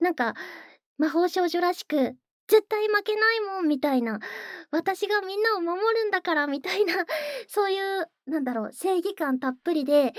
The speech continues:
そういうところから始まって、ちょっとまあ、だんだんね、だんだんこう、染まっていくような <laughs> 流れになるんですけど、やっぱなかなかね、音声作品でこういうなんか声を張りながらの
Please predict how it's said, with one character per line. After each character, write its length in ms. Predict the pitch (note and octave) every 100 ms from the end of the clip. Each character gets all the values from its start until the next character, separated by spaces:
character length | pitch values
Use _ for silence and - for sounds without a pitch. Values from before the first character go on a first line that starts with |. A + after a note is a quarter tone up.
| B4+ C5 -
そ 160 | - G#4
う 40 |
い 80 | F#4+
う 60 | G4+
と 140 | G#4
こ 140 | G#4
ろ 100 | G#4+
か 120 | G4+ E4
ら 120 | D4+
始 260 | D#4 D#4
ま 120 | F4 F4
っ 80 | - A#4+ A4+
て、 80 | C4
ち 120 | -
ょ 20 |
っ 20 |
と 100 | B3
ま 140 | B3 A3+
あ、 40 |
だ 160 | A3 A#3
ん 80 |
だ 140 | A3+ A3
ん 100 | A#3
ね、 140 | C#4 - - - - - - _ _ _ -
だ 120 | A#3
ん 80 | A3
だ 140 | G#3+
ん 100 | G#3
こ 440 | G#3+ G#3+ G3+ G3+ B3
う、 100 | _ _ _ -
染 220 | - B3+
ま 100 | A#3+
っ 80 | -
て 140 | A#3
い 120 | A#3+
く 140 | - C#4
よ 200 | A#3+ A#3+
う 40 |
な 260 | G#3 G3 -
<laughs> 1040 | - - B4+ C5 B4 A#4 D5 E5 D#5+ A#4
流 140 | D4 D#4
れ 200 | D#4 D4
に 100 | C4
な 140 | C4+
る 100 | C4
ん 60 | B3+
で 100 | B3
す 100 | -
け 120 | A#3
ど、 160 | A3+ A3 B4+ B4 A4 F4 - -
や 80 |
っ 20 | D#4+
ぱ 140 | A3+
な 140 | A#3
か 120 | B3+ G4
な 140 | G4+
か 140 | G4+
ね、 220 | G4+ G4 -
音 220 | D#4+ G4+
声 200 | G4+ G#4+
作 300 | G#4 G#4+ G#4+
品 240 | E4+ C#4+ B3
で 140 | A3
こ 220 | - D#4+
う 80 | D4+
い 60 | D#4
う 420 | D4+ D4+ D4+ D4
な 140 | D4
ん 20 | C#4+
か 120 | A#3+
声 400 | - F#4 F4 C#4+
を 140 | A3+
張 200 | A#3 A#3+
り 120 | A#3 B3
な 160 | C4+
が 140 | C4 A#3
ら 140 | A3
の 260 | G#3 G3+